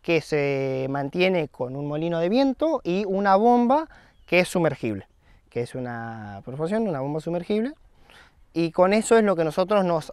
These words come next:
eh, abastecemos. Quizás, como te decía anteriormente, vos podés, al medir los milímetros que podés dar, hay veces que damos sesenta milímetros, hay veces que damos cuarenta o diez,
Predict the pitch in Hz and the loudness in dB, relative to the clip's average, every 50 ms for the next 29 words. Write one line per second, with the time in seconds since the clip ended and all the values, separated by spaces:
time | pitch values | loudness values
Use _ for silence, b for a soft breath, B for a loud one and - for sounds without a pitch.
0 | - 151 143 143 139 127 131 135 131 - - - 127 - - 151 135 131 107 - | -6 -4 -2 0 0 0 -2 -2 -4 -6 -8 -8 -4 -2 0 0 0 -2 -6 -12
1 | b b b b b b b b b b b b _ _ _ _ - - - 175 | b b b b b b b b b b b b _ _ _ _ -18 -8 -4 -2
2 | 175 165 240 247 247 - - 220 214 190 202 196 185 - 220 214 196 208 208 214 | 4 8 10 10 10 10 6 2 4 4 4 2 4 2 2 2 4 4 6 6
3 | 220 220 240 240 226 196 - 170 165 160 185 196 - - - 190 190 196 202 196 | 6 6 6 4 4 4 4 4 4 6 4 4 2 2 2 4 4 6 4 4
4 | 185 - 165 165 165 160 165 170 170 175 202 208 202 185 175 175 175 190 196 196 | 2 2 4 4 4 2 2 0 0 2 2 2 2 2 2 0 0 0 0 0
5 | 175 185 165 170 160 160 175 180 190 196 190 190 214 226 233 247 269 - _ _ | 0 0 0 0 0 4 4 4 6 4 6 8 10 10 10 10 8 4 _ _
6 | _ _ _ _ _ _ _ _ _ - _ - 156 165 175 185 185 - 185 - | _ _ _ _ _ _ _ _ _ -12 _ 2 4 4 4 4 4 2 0 0
7 | - 160 160 - 170 165 147 - - 156 - - 220 233 233 208 214 196 196 202 | 2 4 6 6 4 4 2 -2 -4 -2 0 2 2 2 4 2 2 2 2 2
8 | 214 220 226 214 - 208 175 156 147 147 156 143 147 143 147 139 - - 147 156 | 2 2 0 0 -2 -2 0 0 -2 -2 -2 0 0 0 0 -2 -4 0 2 4
9 | 170 190 202 202 202 190 - 196 185 160 - 139 143 147 143 180 185 190 196 190 | 4 4 4 2 2 2 4 4 4 4 2 0 0 0 0 2 4 6 6 6
10 | 180 - | 4 0